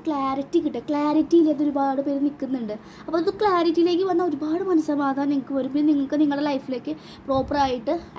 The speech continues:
ആക്ട് ചെയ്യാൻ സാധിക്കും. നിങ്ങൾക്ക് ഒരുപാട് നാളായിട്ട് ഈ ഒരു പേഴ്സണെ ചതിക്കുകയാണോ എന്നൊക്കെ ഡൗട്ട് ഉണ്ടായിരിക്കും. അതൊരു ക്ലാരിറ്റി കിട്ടിക്കഴിഞ്ഞാൽ അറിയാൻ സാധിക്കും, ഓ ചതിക്കുകയാണ് അല്ലെങ്കിൽ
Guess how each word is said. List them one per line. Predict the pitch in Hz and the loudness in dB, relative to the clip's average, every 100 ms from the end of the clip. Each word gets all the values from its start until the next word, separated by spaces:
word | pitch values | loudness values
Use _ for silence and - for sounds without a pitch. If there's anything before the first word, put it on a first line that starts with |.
| 254 | -10
ആക്ട് | - 302 | -4 0
ചെയ്യാൻ | 285 277 269 | 0 0 -2
സാധിക്കും. | 240 190 - - - - | -4 -4 -6 -12 -16 -6
നിങ്ങൾക്ക് | 277 320 | 0 2
ഒരുപാട് | 320 320 330 339 | 4 4 2 2
നാളായിട്ട് | 330 311 294 311 302 | 2 2 2 2 4
ഈ | 320 | 4
ഒരു | 320 311 | 2 -2
പേഴ്സണെ | 262 - 285 277 | -4 -2 -4 -4
ചതിക്കുകയാണോ | 254 220 - 294 233 220 220 254 | -6 -10 -6 -6 -4 -6 -8 -6
എന്നൊക്കെ | 302 349 302 | -6 -2 0
ഡൗട്ട് | 262 233 214 254 | 0 -2 -4 -4
ഉണ്ടായിരിക്കും. | 202 175 - - - - | -4 -4 -8 -16 -16 -8
അതൊരു | 339 359 403 | -4 -2 0
ക്ലാരിറ്റി | 381 339 330 359 370 | 2 2 2 0 -2
കിട്ടിക്കഴിഞ്ഞാൽ | 311 339 349 349 | -2 -2 -2 -2
അറിയാൻ | 330 311 | 0 0
സാധിക്കും, | 320 226 208 | 0 -2 -2
ഓ | - | -6
ചതിക്കുകയാണ് | 220 202 277 262 285 | -6 -6 -4 -4 -4
അല്ലെങ്കിൽ | 262 277 | -4 -2